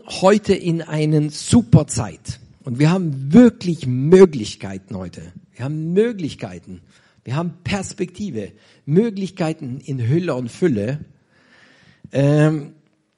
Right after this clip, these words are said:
äh, aber es ist auch nicht einfach so, Gott öffnet uns die Augen und lässt uns die Möglichkeiten sehen.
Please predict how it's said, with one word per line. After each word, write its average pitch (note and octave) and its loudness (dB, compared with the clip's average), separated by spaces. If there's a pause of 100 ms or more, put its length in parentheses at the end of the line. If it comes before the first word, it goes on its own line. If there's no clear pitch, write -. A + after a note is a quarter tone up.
(480)
äh, B2+ 2 (2250)
aber D#3+ 0 (2250)
es - 0
ist - -4 (480)
auch F3+ -4
nicht E3+ -6
einfach E3 -4
so, E3 -2 (240)
Gott - -2 (840)
öffnet F#3+ 0
uns A2+ -10
die C2+ -14
Augen C3+ -6
und A#2+ -10
lässt C#3 -2
uns A#2+ -12
die B2+ -2
Möglichkeiten A#2+ -6
sehen. G2 -4